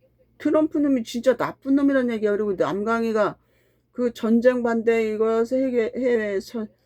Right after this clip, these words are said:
세계 전쟁 반대 남강이가 했지. 트럼프가 한 것처럼, 어? 아주,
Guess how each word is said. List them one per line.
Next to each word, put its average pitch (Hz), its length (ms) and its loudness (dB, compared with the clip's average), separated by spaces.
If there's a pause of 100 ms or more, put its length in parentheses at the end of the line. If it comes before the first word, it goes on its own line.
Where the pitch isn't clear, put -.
(100)
세계 254 300 0
전쟁 208 340 0
반대 180 300 -2
남강이가 214 680 -4
했지. 180 440 0 (340)
트럼프가 254 540 0
한 240 120 -2
것처럼, 208 600 -2 (320)
어? 240 120 -12 (2750)
아주, 214 760 2